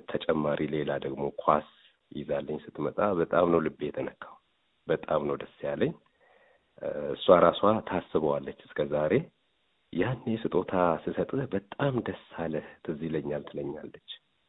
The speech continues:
እና ልዩ ስሜት ነው የሚፈጥርልህ። ለልጆቼ በጣም ቅርብ ነኝ።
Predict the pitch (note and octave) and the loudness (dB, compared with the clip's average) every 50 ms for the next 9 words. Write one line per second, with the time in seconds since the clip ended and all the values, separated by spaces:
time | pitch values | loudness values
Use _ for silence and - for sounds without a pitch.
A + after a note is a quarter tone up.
0 | _ _ _ _ _ _ _ _ _ - - D2 D#2 F2+ G2 G2+ F2+ F2+ E2+ F#2 | _ _ _ _ _ _ _ _ _ -12 -8 -4 -2 0 2 4 4 4 4 4
1 | E2+ - E2+ E2 E2 D#2 - D2+ D2+ D2 C#2+ - - - - - - - - - | 2 2 2 2 2 2 0 0 -2 -4 -4 -6 -8 -8 -6 -8 -8 -8 -10 -14
2 | - - _ _ _ _ - - - - C#2+ C#2+ D2+ D2+ D2 C#2+ D2 D2+ D2 - | -16 -20 _ _ _ _ -18 -16 -14 -10 -6 -4 -4 -2 -2 -4 -6 -6 -8 -4
3 | - - G2 D#2 C#2+ - - - C#2+ C#2 C#2 - - - D2 C#2 C2 C#2 C2+ D#2+ | -2 -2 0 0 -2 -4 -4 -2 -2 -2 -2 -4 -4 -4 -4 -2 -2 0 2 2
4 | B2 | 2